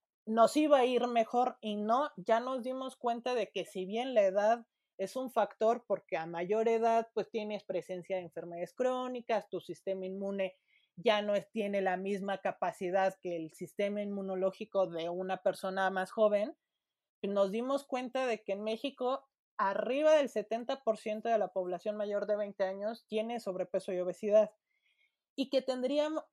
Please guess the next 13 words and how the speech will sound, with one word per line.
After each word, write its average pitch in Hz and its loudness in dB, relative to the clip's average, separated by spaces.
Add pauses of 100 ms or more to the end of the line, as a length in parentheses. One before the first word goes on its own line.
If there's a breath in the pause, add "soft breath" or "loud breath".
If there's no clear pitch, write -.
que 226 0
también 226 0 (120)
las 196 -2
principales 220 0
causas 247 0
de 220 2
muerte 214 0
en 220 -2
México 214 0
son 208 -2
hipertensión 190 -2
y 175 -8
diabetes. 175 -4